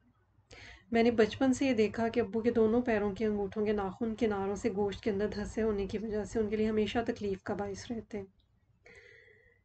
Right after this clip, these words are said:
इन्हें काटने और तराशने का मरला तो मुश्किल और तकलीफ़देह होता ही,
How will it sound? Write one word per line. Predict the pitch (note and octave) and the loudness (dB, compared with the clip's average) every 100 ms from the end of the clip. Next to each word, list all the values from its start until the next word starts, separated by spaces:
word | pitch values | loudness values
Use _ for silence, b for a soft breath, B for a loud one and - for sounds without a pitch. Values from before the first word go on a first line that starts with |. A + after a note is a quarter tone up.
| - | 4
इन्हें | A#3 A#3+ | 8 8
काटने | A3+ G#3 G3+ A#3+ B3+ | 6 2 2 2 4
और | B3 A3+ | 2 0
तराशने | A3 G#3 G3+ A#3+ | 0 0 0 0
का | A#3 A#3+ | 2 2
मरला | A3 G#3+ | 2 0
तो | A3 A#3 | 0 0
मुश्किल | G#3+ - A#3 | -2 -2 -2
और | A#3 | 0
तकलीफ़देह | A#3+ A#3 G#3 F#3+ A3+ | -2 -4 -4 0 0
होता | G#3+ G3 A3+ | 0 -2 -2
ही, | G#3+ G3 | -2 -2